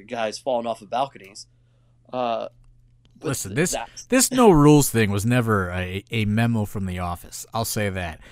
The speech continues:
Speaker 2: This is, uh, taking on a life of its own, uh, among the talent and fans, but it was never, uh,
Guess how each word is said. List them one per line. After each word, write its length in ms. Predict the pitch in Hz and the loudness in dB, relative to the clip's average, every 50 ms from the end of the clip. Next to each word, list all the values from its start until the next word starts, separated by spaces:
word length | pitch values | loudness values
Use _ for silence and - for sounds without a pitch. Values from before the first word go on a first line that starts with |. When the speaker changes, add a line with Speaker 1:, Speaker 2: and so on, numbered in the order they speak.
| - - - _ | -20 -20 -14 _
Speaker 2:
This 200 | - 151 165 - | -4 -2 -2 0
is, 140 | 135 110 104 | -2 0 0
uh, 160 | 170 - 113 | 0 0 0
taking 320 | - 175 143 151 147 - 123 | 0 2 2 2 2 0 0
on 140 | 123 123 | 0 0
a 100 | 120 113 | 0 2
life 240 | 113 120 131 131 - | 2 2 2 2 0
of 100 | 110 101 107 | -2 -2 -2
its 140 | 104 - | -2 0
own, 300 | - 113 110 110 104 98 | 0 2 2 2 0 -2
uh, 440 | 101 98 98 95 92 90 90 92 - - | -4 -6 -6 -6 -6 -8 -10 -12 -16 -10
among 340 | - 117 117 117 117 107 101 | -4 -2 2 4 4 4 4
the 80 | 92 85 | 0 2
talent 500 | - - 123 123 127 117 95 87 - - - - - - - _ - | 2 2 4 4 2 2 0 2 0 0 0 0 -8 -20 -20 _ -10
and 160 | - 104 95 | -8 -6 -4
fans, 540 | - - - 139 139 113 92 85 85 85 - - - - _ - _ _ _ | -4 -2 0 0 0 0 -2 -4 -6 -10 -12 -14 -20 -20 _ -20 _ _ _
but 160 | 113 113 123 | -6 -4 -4
it 100 | 135 - | -4 -4
was 200 | 123 117 95 95 | -4 -6 -4 -2
never, 560 | 113 123 135 131 110 107 101 98 92 95 - | 0 0 0 0 0 0 0 0 -2 -2 -4
uh, 580 | 98 95 90 90 87 85 85 82 78 78 78 | -4 -4 -4 -4 -6 -6 -8 -8 -10 -10 -12